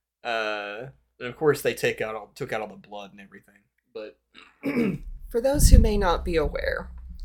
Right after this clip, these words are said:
Speaker 2: Four Kids was notorious for, like, going ham on the localization.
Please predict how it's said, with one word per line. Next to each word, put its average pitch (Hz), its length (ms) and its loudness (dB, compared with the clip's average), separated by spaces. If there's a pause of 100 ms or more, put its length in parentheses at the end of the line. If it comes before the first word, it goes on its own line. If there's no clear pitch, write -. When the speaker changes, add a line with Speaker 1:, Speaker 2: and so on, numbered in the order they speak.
(420)
Speaker 2:
Four 277 200 0
Kids 226 440 0
was 196 240 0
notorious 196 1080 0 (320)
for, 196 320 2
like, 165 680 0 (1800)
going 226 460 6
ham 170 680 2
on 156 300 2
the 151 100 4
localization. 143 1300 2